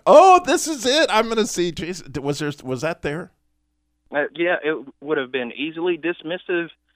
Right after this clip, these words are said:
Speaker 2: as, like, a sunspot or something like that, but it was in the middle of the night, or, and if I would, had just sat there, it would have been dismissed too, but I got up, opened my eyes, and walked into another room, and it was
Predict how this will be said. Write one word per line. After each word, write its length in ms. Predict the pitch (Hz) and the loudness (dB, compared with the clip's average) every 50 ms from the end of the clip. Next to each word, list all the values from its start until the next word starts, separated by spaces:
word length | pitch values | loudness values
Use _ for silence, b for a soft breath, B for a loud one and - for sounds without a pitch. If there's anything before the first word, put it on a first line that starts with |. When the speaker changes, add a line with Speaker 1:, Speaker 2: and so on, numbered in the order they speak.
| _ _ _ - | _ _ _ -8
Speaker 2:
as, 240 | 113 123 123 117 107 _ | -6 -6 -6 -8 -8 _
like, 300 | 120 117 107 104 101 - _ _ _ _ _ _ _ _ _ _ _ _ _ | -8 -8 -8 -8 -10 -14 _ _ _ _ _ _ _ _ _ _ _ _ _
a 160 | - 110 90 - - - | -8 -8 -8 -10 -8 -6
sunspot 580 | 160 175 190 180 - - 165 156 151 147 - - - - _ _ _ | -4 -4 -4 -6 -6 -4 -2 0 0 -2 -2 -6 -10 -20 _ _ _
or 160 | 113 107 98 - - | -12 -12 -12 -8 -8
something 280 | 156 147 - 147 135 | -8 -8 -6 -8 -8
like 200 | 135 131 127 - - | -8 -8 -10 -6 -4
that, 260 | 160 151 151 151 - - _ _ _ _ _ _ _ _ | -2 -2 -2 -2 -6 -10 _ _ _ _ _ _ _ _
but 140 | 127 120 113 | -8 -6 -6
it 100 | - - | -8 -10
was 120 | 107 104 | -14 -18
in 100 | 107 110 | -18 -16
the 80 | 110 117 | -10 -8
middle 300 | 135 156 165 170 180 190 | -4 -2 0 0 0 -2
of 60 | 185 | -4
the 100 | 190 196 | -4 -2
night, 260 | 214 240 269 262 - - - _ _ _ _ _ _ _ _ _ _ | -2 -2 -2 -4 -8 -16 -20 _ _ _ _ _ _ _ _ _ _
or, 280 | 113 117 117 113 113 - - | -6 -4 -4 -4 -6 -8 -10
and 360 | 113 113 113 113 107 107 104 - | -10 -10 -8 -8 -10 -10 -12 -10
if 160 | 110 110 107 - 120 | -10 -10 -8 -4 -2
I 160 | 120 120 117 | -2 -2 -2
would, 120 | 117 110 _ _ _ | -4 -8 _ _ _
had 360 | - - 135 131 123 127 117 _ _ _ _ _ _ _ _ 139 | -12 -8 -8 -8 -8 -10 -16 _ _ _ _ _ _ _ _ -12
just 140 | 127 - _ _ _ - - _ | -12 -12 _ _ _ -20 -10 _
sat 200 | 147 156 160 - | -2 -2 -2 -2
there, 340 | - 175 180 180 185 196 - _ _ - - - _ _ - | -4 -2 -2 0 -2 -2 -4 _ _ -20 -20 -20 _ _ -20
it 120 | - 101 | -16 -10
would 140 | 120 127 120 | -8 -8 -8
have 80 | 117 113 | -6 -8
been 160 | 127 127 127 | -8 -8 -6
dismissed 520 | 123 127 123 - 139 139 139 - _ - _ _ _ | -6 -8 -8 -8 -10 -12 -12 -12 _ -20 _ _ _
too, 340 | - 233 233 226 165 180 226 - _ _ _ | -8 -8 -6 -6 -6 -8 -10 -14 _ _ _
but 120 | - 120 120 | -4 -2 -2
I 100 | 113 113 | -2 -2
got 280 | 104 131 143 151 - - | -4 -4 -4 -4 -4 -4
up, 240 | 214 247 214 - - _ _ _ _ - | -4 -4 -4 -4 -8 _ _ _ _ -12
opened 300 | 117 123 - - 147 139 | -10 -10 -8 -10 -8 -4
my 160 | 143 143 139 - | -2 -2 -2 0
eyes, 360 | 151 156 151 156 156 151 135 - | 0 2 2 2 0 -2 -4 -10
and 160 | 123 123 117 | -14 -12 -8
walked 260 | 110 123 123 - _ | -6 -6 -6 -6 _
into 240 | 139 139 - 160 151 | -14 -14 -8 -6 -6
another 260 | 139 131 135 131 127 | -4 -4 -4 -4 -4
room, 300 | 123 151 180 185 160 143 - | -4 -6 -6 -6 -8 -10 -10
and 80 | 123 127 | -10 -12
it 80 | - - | -12 -14
was 80 | - | -16